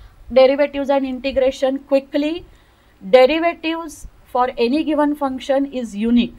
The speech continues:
You get only one answer for the derivative, but integral is not unique. Means if you use different method of integration, if you take two diff-, functions differently,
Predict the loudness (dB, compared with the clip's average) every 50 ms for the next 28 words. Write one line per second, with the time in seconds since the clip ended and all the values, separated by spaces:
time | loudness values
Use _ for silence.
0 | -16 _ -6 -4 -2 -2 2 2 2 2 2 0 -4 -2 -2 -2 -2 -4 -6 -6
1 | -10 -6 -2 0 2 2 2 0 0 -2 -4 -4 -4 -4 -2 -2 -4 -4 -2 -2
2 | -2 -2 -2 -6 -14 -20 -20 -20 _ _ _ _ _ _ 0 2 2 4 2 0
3 | 0 0 -2 -2 -2 -2 -2 -2 -4 -4 -6 -10 -20 -20 -20 -20 _ _ _ _
4 | _ -12 -6 2 4 4 4 4 0 -8 -20 _ _ _ _ -10 -6 -4 -4 -4
5 | -4 -4 -2 0 2 4 4 4 2 0 -4 -6 -4 -2 0 0 0 -2 -6 -8
6 | -8 -8 -10 -12 -14 -12 -8 -4 -2 0 2 2 0 -2 -4 -8 -10 -10 -8 -6
7 | -4 -4 -2 -2 -2 -4 -4 -6 -8 -10 -10 -8 -8 -8 -6 -4 -2 -2 -2 -2
8 | -2 -2 -2 -2 -2 -4 -6 -10 -10 -10 -12 -14 -8 -6 -6 -6 -6 -4 -4 -4
9 | -4 -4 -6 -10 -10 -10 -12 -8 -8 -8 -8 -8 _ _ -6 -6 -4 -4 -6 -10
10 | -12 -16 -20 -20 -20 -20 -20 -20 _ -6 -4 -2 0 0 0 2 2 2 2 2
11 | -2 -6 -8 -6 -4 -2 0 0 0 0 -2 -2 -6 -6 -6 -10